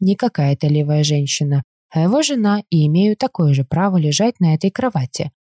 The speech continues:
А иначе так и буду слоняться на полу. Набравшись духом, я тихонько забралась к нему в постель. Он издал слабый смешок. "Чего смеешься?" поинтересовалась я. "Так и знал, что ляжешь ко мне, но не думал, что это будет так скоро".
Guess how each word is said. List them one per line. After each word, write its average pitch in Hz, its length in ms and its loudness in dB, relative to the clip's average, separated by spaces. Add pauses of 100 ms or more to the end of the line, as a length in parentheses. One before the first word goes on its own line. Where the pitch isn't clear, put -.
(300)
А 170 200 0
иначе 185 540 -2
так 240 160 -2
и 262 40 0
буду 180 280 0
слоняться 160 540 0
на 160 120 0
полу. 165 360 -2 (400)
Набравшись 160 600 0
духом, 254 360 -2
я 165 180 2
тихонько 196 440 -2
забралась 151 460 -2
к - 120 -12
нему 156 180 0
в - 100 -10
постель. - 540 -6 (420)
Он 226 260 2
издал 190 320 0
слабый 165 340 0
смешок. - 640 -4 (260)
"Чего 240 280 -2
смеешься?" 240 680 0 (320)
поинтересовалась 160 920 0
я. 135 180 -4 (460)
"Так 220 200 -2
и 226 40 2
знал, 147 300 -2
что - 180 -4
ляжешь 147 360 0
ко 156 160 -2
мне, 139 300 0
но 143 180 -2
не 302 140 -2
думал, 262 340 -2
что - 200 -4
это 185 180 0
будет 180 280 -2
так - 180 -4
скоро". 131 500 -4